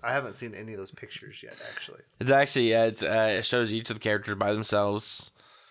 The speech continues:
Speaker 2: in some sort of set piece. Uh, it looks like, uh, Luke Cage is in jail.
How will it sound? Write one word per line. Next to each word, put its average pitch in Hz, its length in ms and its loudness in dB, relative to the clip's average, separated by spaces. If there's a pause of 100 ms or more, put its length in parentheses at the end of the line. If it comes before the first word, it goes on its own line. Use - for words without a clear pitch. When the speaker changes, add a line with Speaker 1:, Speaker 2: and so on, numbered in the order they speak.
(200)
Speaker 2:
in 92 120 -6
some 95 180 -6
sort 98 180 0
of 95 60 -2
set - 240 0
piece. 101 440 -2
Uh, 104 380 -2
it - 40 -2
looks 107 180 -4
like, 98 200 -4
uh, 104 120 -2
Luke 104 200 -6
Cage 104 360 0
is 101 120 -2
in 101 200 -6
jail. 107 440 2